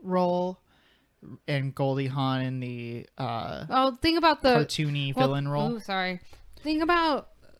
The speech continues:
Speaker 2: Goldie play, how Goldie played her character in Overboard,
Speaker 1: Mm-hmm.
Speaker 2: and how that's, like, a really similar, ca-, like, y-, you know, like,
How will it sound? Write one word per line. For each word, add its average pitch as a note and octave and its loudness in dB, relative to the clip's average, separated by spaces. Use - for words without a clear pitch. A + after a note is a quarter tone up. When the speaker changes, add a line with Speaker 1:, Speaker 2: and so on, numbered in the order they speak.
Speaker 2:
Goldie B3+ 0
play, A3+ -2
how G#3 0
Goldie A3+ -2
played A3 -2
her G#3+ -6
character G#3 -4
in G3 -4
Overboard, A#3 0
Speaker 1:
Mm-hmm. D3 0
Speaker 2:
and G#3 0
how G#3+ 2
that's, G3+ 0
like, G#3+ 0
a G#3+ 2
really A3 2
similar, G3+ -4
ca-, - -12
like, G3 -2
y-, A3 2
you A3 -2
know, G#3+ 0
like, G3 -2